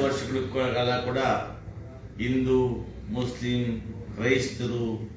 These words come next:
ಸಿಖ್ಖರು, ಜೈನರು, ನಾವೆಲ್ಲ ಕೂಡ ಬಹಳ ಅನ್ಯೋನ್ಯವಾಗಿ ಜೀವನ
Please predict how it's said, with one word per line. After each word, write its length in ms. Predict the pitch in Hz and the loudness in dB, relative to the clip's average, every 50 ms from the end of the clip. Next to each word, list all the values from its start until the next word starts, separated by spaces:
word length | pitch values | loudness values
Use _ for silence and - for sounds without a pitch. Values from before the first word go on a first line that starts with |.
| - - - - - - | -12 -12 -12 -12 -10 -6
ಸಿಖ್ಖರು, 500 | - 135 127 - - - 127 127 127 123 117 113 107 95 92 90 | -6 -6 -6 -4 -2 0 2 2 4 2 0 -2 -2 -4 -4 0
ಜೈನರು, 500 | 110 127 139 151 151 151 147 120 117 135 127 117 | 4 4 6 6 6 4 2 2 0 0 0 0
ನಾವೆಲ್ಲ 320 | 113 110 107 107 107 113 - 98 92 98 | -2 -2 -2 -2 -2 -2 -2 -4 -4 -4
ಕೂಡ 100 | 101 120 135 - - - - - - - - - - - - - - - - - - - - - - - - - - - - | -4 -4 -4 -4 -6 -8 -12 -12 -14 -14 -14 -14 -16 -16 -16 -14 -14 -14 -14 -14 -14 -14 -14 -14 -14 -14 -14 -14 -14 -8 -2
ಬಹಳ 140 | 120 131 139 135 120 - | 2 4 6 6 6 6
ಅನ್ಯೋನ್ಯವಾಗಿ 880 | - 143 151 160 180 190 196 190 185 170 151 135 127 127 123 135 135 123 120 117 107 92 - - - - - - - - - - - - - - - - - - - - - - - - - - - - - - - - - - - - - - - | 4 2 4 8 8 8 8 8 6 6 6 4 4 2 0 0 0 0 0 -2 -4 -4 -8 -14 -16 -16 -18 -18 -20 -20 -20 -18 -18 -16 -16 -16 -14 -12 -12 -12 -12 -12 -12 -12 -12 -12 -12 -12 -14 -14 -14 -14 -16 -16 -16 -16 -16 -14 -12 -8 -2
ಜೀವನ 260 | 117 151 156 160 156 | 2 2 4 4 4